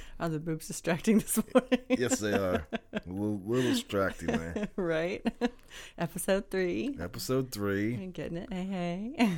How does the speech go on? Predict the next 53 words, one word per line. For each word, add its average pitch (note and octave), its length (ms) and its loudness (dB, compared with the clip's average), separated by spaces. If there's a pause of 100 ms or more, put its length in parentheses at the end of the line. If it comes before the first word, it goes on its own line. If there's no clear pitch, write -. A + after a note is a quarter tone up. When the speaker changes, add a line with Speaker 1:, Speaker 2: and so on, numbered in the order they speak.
(120)
Speaker 1:
<laughs> - 0 -
Speaker 2:
We're, G2 180 -4
we're G2+ 200 -4
going. C3 460 -2 (640)
Speaker 1:
Yeah. D#3 240 -8 (280)
Um, D#3+ 440 -2
we D3 60 -10
had E3 120 -4
a D#3+ 60 -2
great E3+ 260 -2
weekend E3 320 -4
this D#3 160 -8
weekend. D#3+ 320 -10
Went E3 120 -8
to F3+ 80 -6
a E3+ 60 -6
strip - 280 -8
club. F3 600 -8
Speaker 2:
Had G#2 100 -8
a - 40 -8
good A2 60 -4
Speaker 1:
Down A#2 140 0
Speaker 2:
weekend. A2+ 420 -6
Speaker 1:
Some, F#3 100 -4
mm-hmm, F3+ 280 -6
down F3 160 -4
some - 140 -8
dollar G3 160 -4
bills. F3+ 240 -6
You G3 80 0
had F#3 100 -4 (760)
date F#3+ 220 0
weekend. F3+ 600 -6
Speaker 2:
Yep, C#3 120 0
Speaker 1:
And D3+ 100 -6
Speaker 2:
had F#2+ 120 -6
a G2+ 40 -8
date G#2+ 180 -6
weekend. A2 360 -6
It A2 40 -4
was F#2 140 -8
good. A2 360 -4 (340)
Speaker 1:
Yeah, D#3+ 340 -6
yeah. G#3 220 -8 (160)
Speaker 2:
Seemed - 260 -10
like F2 120 -8
I F#2+ 40 -6
didn't F2+ 220 -4
get F2+ 100 -6
to - 80 -8
see G#2+ 120 -4
you, G2+ 200 -6
so. F#2 300 -6